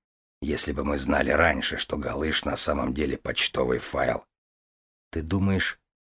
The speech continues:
Клим услышит?" "Непременно", — обнадежил женщину Аристарх,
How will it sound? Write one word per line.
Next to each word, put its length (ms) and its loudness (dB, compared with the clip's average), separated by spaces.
Клим 320 2
услышит?" 560 -4
"Непременно", — 920 -2
обнадежил 600 2
женщину 380 2
Аристарх, 500 2